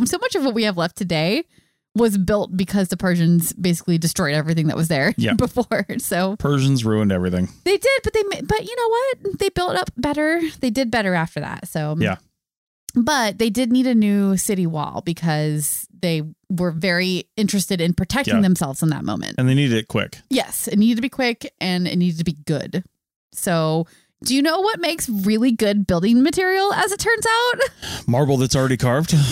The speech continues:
Speaker 1: Marble <laughs> that's already carved and not in the side of a hill.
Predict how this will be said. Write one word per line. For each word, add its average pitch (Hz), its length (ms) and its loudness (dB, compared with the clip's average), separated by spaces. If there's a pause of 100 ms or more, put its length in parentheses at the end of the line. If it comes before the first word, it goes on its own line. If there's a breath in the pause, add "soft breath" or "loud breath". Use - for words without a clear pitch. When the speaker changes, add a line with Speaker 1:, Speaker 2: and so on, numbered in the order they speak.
(120)
Speaker 1:
Marble 381 560 4
<laughs> 466 100 2
that's 370 240 2
already 285 380 4
carved 311 400 2
and 220 140 4
not 240 260 2
in 262 220 2
the 285 100 0
side 208 260 0
of 226 80 -2
a 285 120 0
hill. 202 520 0